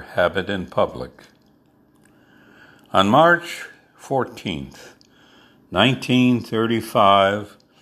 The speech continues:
Shirley left her footprints and hoof handprints in the wet cement in front of Grauman's Chinese Theater.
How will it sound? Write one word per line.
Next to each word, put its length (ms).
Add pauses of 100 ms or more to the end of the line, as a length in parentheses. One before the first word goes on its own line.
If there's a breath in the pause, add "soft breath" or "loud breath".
(220 soft breath)
Shirley 480
left 360
her 180
footprints 840
and 220
hoof 400 (400 soft breath)
handprints 880 (540 soft breath)
in 460 (580 soft breath)
the 220
wet 640
cement 540
in 240
front 320
of 260 (320 loud breath)
Grauman's 720 (320)
Chinese 720
Theater. 640